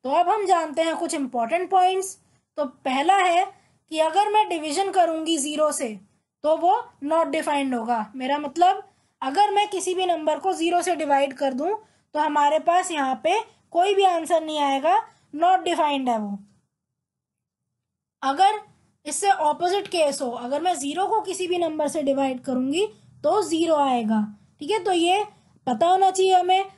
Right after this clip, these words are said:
अगर कहीं भी आ जाए any number divided by zero, so that is not defined, उसका answer हम नहीं दे सकते। लेकिन zero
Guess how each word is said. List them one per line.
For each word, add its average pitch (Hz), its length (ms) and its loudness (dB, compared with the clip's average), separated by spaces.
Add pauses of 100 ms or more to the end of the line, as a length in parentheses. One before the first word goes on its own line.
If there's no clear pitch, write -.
(120)
अगर 294 260 -2
कहीं 381 300 0
भी 381 120 2
आ 349 200 2
जाए 294 380 0
any 339 240 -2
number 339 340 2
divided 320 460 -2
by 311 200 0
zero, 294 300 -2 (400)
so 277 180 -4
that 285 220 0
is 392 160 0
not 339 320 2
defined, 277 440 -2
उसका 254 280 -6
answer 311 320 0
हम 392 160 2
नहीं 349 220 0
दे 339 160 2
सकते। 247 440 -2 (360)
लेकिन 294 440 0
zero 277 320 2